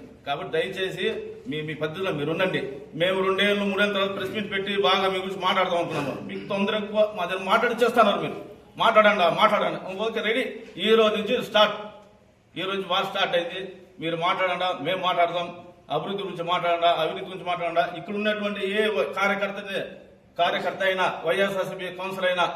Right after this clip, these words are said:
అవినీతిలో మేము పాల్గొ-, అవినీతిలో మేము ఉన్నాము, పలా-, పలానా జాగా మేము తినేసినాము,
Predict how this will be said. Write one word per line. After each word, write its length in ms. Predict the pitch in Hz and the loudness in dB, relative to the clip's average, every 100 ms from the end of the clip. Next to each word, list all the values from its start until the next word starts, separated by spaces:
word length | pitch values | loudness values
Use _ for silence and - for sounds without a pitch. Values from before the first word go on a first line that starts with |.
| - - - | -8 -18 -4
అవినీతిలో 540 | 143 202 202 202 202 196 | 0 2 0 -2 -4 -4
మేము 180 | 180 175 | -4 0
పాల్గొ-, 440 | 175 190 180 170 | 0 0 0 2
అవినీతిలో 420 | 185 190 190 190 190 | 2 0 -4 -4 -2
మేము 220 | 175 175 | -2 -4
ఉన్నాము, 640 | 180 180 180 185 - - - - 170 | -2 0 0 -2 -6 -10 -20 -6 2
పలా-, 180 | 170 170 | 2 4
పలానా 400 | 170 175 170 165 | 2 2 4 2
జాగా 340 | 165 180 196 185 | 4 2 2 0
మేము 160 | 170 | -2
తినేసినాము, 600 | 185 196 208 - 185 196 | -2 0 0 2 0 2